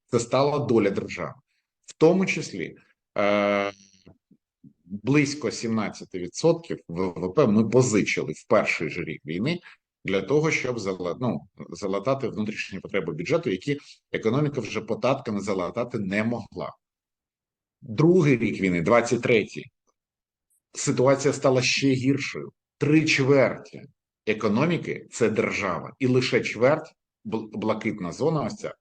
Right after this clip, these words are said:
приватний сектор, який був до війни, нагадую, шістдесят відсотків.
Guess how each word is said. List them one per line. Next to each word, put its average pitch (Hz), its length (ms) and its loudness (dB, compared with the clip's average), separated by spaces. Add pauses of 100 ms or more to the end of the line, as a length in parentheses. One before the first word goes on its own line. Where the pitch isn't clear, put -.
(180)
приватний 104 520 4
сектор, - 440 -4 (280)
який 98 300 -2
був 85 280 -4
до 104 180 2
війни, 95 440 -2 (200)
нагадую, 107 360 -2
шістдесят 95 580 -8
відсотків. 76 420 -8